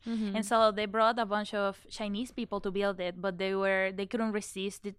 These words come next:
Speaker 2: you know, temperature, the, everything was awful. So they had to bring people from Africa.
Speaker 1: Mm-hmm.
Speaker 2: And a bunch of them died, but the ones who made it through, they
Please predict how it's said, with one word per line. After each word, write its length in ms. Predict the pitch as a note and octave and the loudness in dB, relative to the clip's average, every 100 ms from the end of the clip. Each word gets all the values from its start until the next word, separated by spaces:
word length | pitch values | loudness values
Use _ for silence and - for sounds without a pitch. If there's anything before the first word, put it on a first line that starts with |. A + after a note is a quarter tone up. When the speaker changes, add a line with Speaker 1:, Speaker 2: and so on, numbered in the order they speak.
| _ - | _ -10
Speaker 2:
you 100 | F#3+ | -8
know, 100 | F#3 | -6
temperature, 840 | F#3 F3+ C4+ C4 B3 B3+ A#3+ A#3 | -8 0 4 4 2 0 0 0
the, 260 | F#3+ F#3 E3+ _ - | -2 -4 -6 _ -2
everything 420 | A3 A#3+ B3 G#3+ F#3+ | 2 2 2 -2 -2
was 160 | F#3+ | -2
awful. 400 | - G3+ B3+ D#4+ - - - - | -2 -2 0 -2 -4 -20 -20 -12
So 560 | - B3 A#3 A3+ A3+ A3 | 0 6 8 8 6 2
they 420 | F#3 G#3+ A3 A3 G#3+ | 0 2 4 2 0
had 460 | - - B3+ B3 | -6 -2 2 2
to 80 | B3+ | 0
bring 240 | A3 A3+ | 0 0
people 340 | G#3+ A3 G3+ G#3 | 0 -2 -2 -2
from 340 | - G#3 G3+ F#3+ | 0 -2 0 0
Africa. 560 | F3+ - F3 - - - - - | 0 -2 -10 -10 -14 -18 -20 -10
Speaker 1:
Mm-hmm. 180 | A3 G3+ | -6 0
Speaker 2:
And 400 | A#3 A#3 A3+ A3 | 2 4 2 0
a 60 | G#3+ | -2
bunch 220 | F#3+ B3 | -2 -2
of 100 | C#4+ | -2
them 220 | C4 A#3 | -4 0
died, 380 | A3+ G3 F#3 F#3+ | 4 4 4 2
but 120 | G#3 G3+ | 0 0
the 80 | |
ones 280 | G3 G3+ G#3+ | 2 0 -2
who 160 | - A3 | -6 -4
made 260 | G3+ G#3 | -2 -2
it 100 | A#3+ | -4
through, 500 | - G#3 F#3+ F#3 F#3 - | -6 -4 -2 -2 -4 -6
they 360 | G3 G3 F#3+ | -4 -2 0